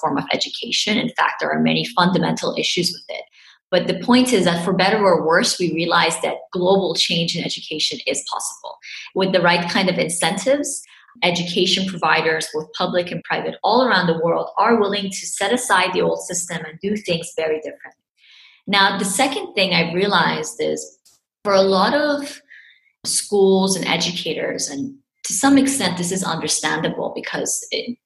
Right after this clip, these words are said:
you know, this has taken all, all of us by surprise, but a lot of them are trying to repeat the same old pedagogies within the digital realm. So, you know, we work with a lot of students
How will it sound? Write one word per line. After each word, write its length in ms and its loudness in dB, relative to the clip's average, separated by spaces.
you 100 -2
know, 60 -2
this 140 -4
has 120 -6
taken 280 -4
all, 280 -2
all 180 6
of 100 2
us 140 -2
by 100 -6
surprise, 680 -2
but 160 -2
a 60 6
lot 300 6
of 100 -2
them 180 4
are 160 2
trying 400 0
to 160 -8
repeat 600 -4
the 80 -8
same 520 2
old 380 2
pedagogies 1080 -2
within 480 -2
the 100 -2
digital 960 -8
realm. 320 -4
So, 200 2
you 120 4
know, 240 0
we 140 0
work 220 6
with 120 0
a 60 2
lot 200 2
of 60 -4
students 680 -4